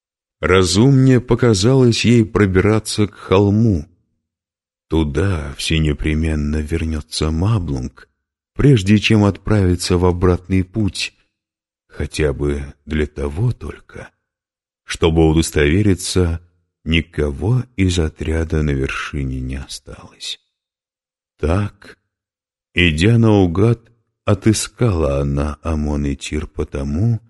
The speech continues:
как повышалась земля под ее ногами. А холм и впрямь находился неподалеку. Медленно поднялась она по тропе с восточной стороны.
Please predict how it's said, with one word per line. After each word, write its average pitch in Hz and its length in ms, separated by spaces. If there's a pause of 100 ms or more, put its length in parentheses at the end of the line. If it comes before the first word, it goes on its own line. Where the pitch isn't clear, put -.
(460)
как 123 300
повышалась 104 800
земля 73 580
под 73 400
ее 71 380
ногами. 76 760 (880)
А 85 280
холм 131 680 (100)
и 123 140
впрямь 73 640
находился 82 800
неподалеку. 82 960 (960)
Медленно 87 840
поднялась 85 800
она 90 240
по - 180
тропе 87 460
с - 100
восточной 82 640
стороны. 85 680